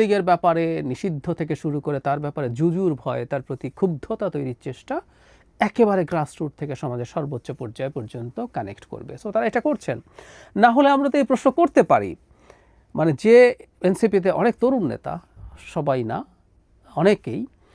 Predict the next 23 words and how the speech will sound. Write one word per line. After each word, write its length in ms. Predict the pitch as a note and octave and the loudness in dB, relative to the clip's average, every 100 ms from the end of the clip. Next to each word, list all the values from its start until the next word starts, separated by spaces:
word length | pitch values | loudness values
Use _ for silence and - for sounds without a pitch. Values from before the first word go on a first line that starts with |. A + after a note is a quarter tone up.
| - - | -20 -4
শেখ 140 | - C4+ | 4 4
হাসিনার 280 | B3 B3 A#3 - | 4 0 0 0
সময় 160 | G#3+ G#3 | -2 0
এই 40 | F#3+ | 0
মুভমেন্টের 400 | E3+ F#3 F3+ E3+ | -2 -4 -4 -4
সামনের 280 | G3 F3+ D#3+ | -4 -4 -4
সারিতে 280 | C#3+ A#2+ - - | -6 -6 -8 -10
ছিলেন। 260 | C3+ - - - _ - | -10 -10 -10 -18 _ -2
সামনের 300 | G3 G#3+ C4+ | 0 2 0
সারিতে 240 | - B3 G#3 F#3 | -4 -6 -4 -4
যখন 160 | F3 E3+ | -4 -6
ছিলেন 260 | - G3 F3 C#3 | -4 -4 -4 -4
তারা, 200 | C3 E3 - - _ _ _ _ _ - | -4 -4 -6 -12 _ _ _ _ _ 4
তখন 180 | G#3+ B3 | 4 6
শেখ 160 | C4+ C#4 C4 | 6 6 4
হাসিনা 360 | A#3+ B3 A#3+ A#3+ B3 - | 2 4 6 4 4 0
with 120 | G3 - | -4 2
her 100 | A#3 - | 0 2
all 180 | G#3+ C4 C4 | 6 6 6
the 60 | B3+ - | 2 4
powers, 460 | B3+ G3+ - - - - - _ _ _ _ - | 2 2 -6 -14 -18 -20 -20 _ _ _ _ -4
তিনি 140 | F#3 E3+ | -4 0
পুলিশ, 300 | G#3 F3+ D#3 | 0 0 -2